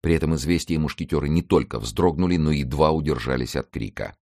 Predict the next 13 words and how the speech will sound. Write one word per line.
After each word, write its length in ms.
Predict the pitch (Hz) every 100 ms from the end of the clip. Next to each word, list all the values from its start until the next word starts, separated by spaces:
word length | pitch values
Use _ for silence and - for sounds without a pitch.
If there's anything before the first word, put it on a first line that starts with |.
| -
При 160 | 78 73
всей 320 | - 85 71
их 100 | -
отваге 560 | - 80 95 85 60
роковое 540 | 64 64 76 73 71 67
имя 520 | - 98 92 80 65
это 220 | 62 65
оказывало 600 | 60 - 78 67 76 71
на 140 | 71 71
них 220 | 73 -
какое-то 440 | 71 - 71 76
таинственное 720 | - 78 73 - 71 71 71
действие. 680 | 69 78 67 - 57 50 50